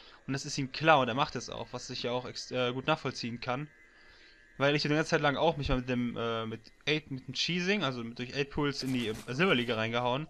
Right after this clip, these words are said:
Einfach nur ein bisschen höher zu spielen, weil ich immer, irgendwie immer in die Bronzeliga einge-, eingesetzt werde, wie dieses Mal auch. Naja,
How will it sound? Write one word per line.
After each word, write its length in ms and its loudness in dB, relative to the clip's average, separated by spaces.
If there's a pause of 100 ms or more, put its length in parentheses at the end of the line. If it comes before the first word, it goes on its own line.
(400)
Einfach 240 2
nur 160 4
ein 80 0
bisschen 300 -2
höher 180 4
zu 140 -6
spielen, 400 0
weil 220 0
ich 100 -10
immer, 160 -4
irgendwie 280 -4
immer 100 0
in 60 0
die 60 -2
Bronzeliga 460 0
einge-, 300 -4 (160)
eingesetzt 1300 -4
werde, 220 2
wie 100 -4
dieses 260 -4
Mal 160 2
auch. 280 4 (1600)
Naja, 400 12